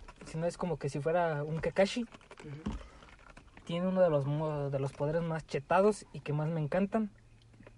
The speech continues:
Speaker 1: Que uno de sus poderes está basado en la de esta paradoja de Aquiles,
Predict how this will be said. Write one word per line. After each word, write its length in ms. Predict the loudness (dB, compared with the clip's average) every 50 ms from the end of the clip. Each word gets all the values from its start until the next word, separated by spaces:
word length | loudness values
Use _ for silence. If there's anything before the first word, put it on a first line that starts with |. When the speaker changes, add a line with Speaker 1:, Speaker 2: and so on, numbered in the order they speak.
| -20 -20 -20 -20 -20 -20 -20 -8
Speaker 1:
Que 200 | -2 0 0 2
uno 200 | 2 2 2 2
de 80 | 2 2
sus 140 | 2 -2 -6
poderes 320 | -2 0 2 2 2 0
está 200 | -4 -2 0 2
basado 380 | 2 2 2 0 0 0 0 0
en 120 | 0 0
la 560 | 0 2 2 2 2 0 0 0 0 0 -2 -2
de 80 | -2 -4
esta 560 | -6 -6 -6 -6 -6 -4 -6 -6 -6 -8 -8 -12 -20 -20 -20 -20 -20 -20 -20 -20 -10 -8
paradoja 440 | -4 -2 0 2 0 2 2 2
de 80 | 2 2
Aquiles, 460 | 0 -2 -2 -2 0 0 0 -2 -4